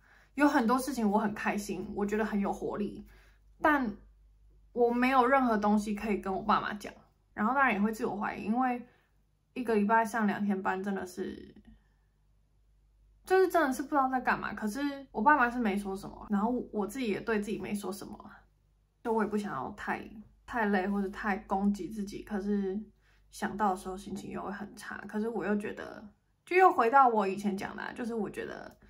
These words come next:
我以前跟自己说，我只要拿到硕士，那个最难的难关过了之后，我只要拿到硕士，我做什么都可以。或是我也跟我自己讲说，只要有工作，有工作就比没有工作好很多，就是以我的状况来说啊，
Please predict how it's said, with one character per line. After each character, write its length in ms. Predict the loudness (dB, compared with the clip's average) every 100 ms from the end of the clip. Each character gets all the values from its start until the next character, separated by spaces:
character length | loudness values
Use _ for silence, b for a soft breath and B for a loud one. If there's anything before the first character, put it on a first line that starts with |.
| b b b -8
我 120 | -4
以 40 |
前 180 | -2 0
跟 160 | 2 0
自 100 | -2
己 160 | -8
说， 240 | -8 -12 -12
我 240 | -10 -8
只 100 | -6
要 340 | -2 0 0 -4 -14 _ -4
拿 220 | 0 2
到 100 | 0
硕 260 | -2 -6
士， 280 | -8 -6 -6
那 80 | -4
个 100 | -2
最 200 | -2 0
难 180 | 2 2
的 120 | -2
难 280 | -8 -8 -6
关 300 | -2 -2 -2 -4
过 260 | -2 -2
了 60 | -4
之 100 | -8
后， 160 | -6 -6 -2
我 80 | -2
只 80 | 2
要 80 |
拿 120 | 2 2
到 140 | 0
硕 180 | -4 -6
士， 200 | -6 -8
我 120 | -8
做 200 | -4 -2
什 60 | -2
么 80 | -2
都 120 | -8
可 180 | -10 -12
以。 180 | -12 -16 B B B
或 100 | -8
是 80 | -4
我 140 | 0 0
也 60 |
跟 180 | 0 -4
我 100 | -4
自 100 | -4
己 180 | -4 -4
讲 260 | -6 -12
说， 340 | -12 -12 -14 -16
只 100 | -4
要 140 | -2 -2
有 100 | -4
工 280 | -8 -6 -6
作， 260 | -6 -8
有 100 | -4
工 160 | -2 0
作 140 | -2
就 140 | -2 -2
比 120 | -4
没 140 | -4
有 80 | -8
工 180 | -6 -6
作 140 | -4
好 180 | -4 -6
很 140 | -8 -10
多， 180 | -12 -12
就 100 | -10
是 120 | -8
以 120 | -4
我 160 | -2 -4
的 140 | -4
状 220 | -4 -4
况 180 | -4 -6
来 100 | -8 -12
说 260 | -16 -14
啊， 160 | -16